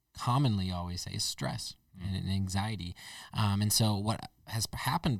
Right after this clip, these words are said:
Speaker 1: pretty much the past couple of weeks is I've had about three or four moms that have called me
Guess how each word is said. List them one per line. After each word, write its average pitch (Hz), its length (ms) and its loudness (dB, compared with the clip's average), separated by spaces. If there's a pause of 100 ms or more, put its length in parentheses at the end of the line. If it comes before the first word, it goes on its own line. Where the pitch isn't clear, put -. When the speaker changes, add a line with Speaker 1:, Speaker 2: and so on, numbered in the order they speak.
(160)
Speaker 1:
pretty 143 140 -2
much 131 180 -2
the 98 60 -4
past 117 240 0
couple 98 220 -4
of 95 60 0
weeks 113 320 -2
is 87 200 -4 (360)
I've 113 100 -4
had 131 220 4
about 113 260 -2
three 135 180 -2
or 190 40 -2
four 160 220 2
moms 95 420 4
that 92 60 0
have 87 100 -6
called 104 300 -4
me 90 420 -2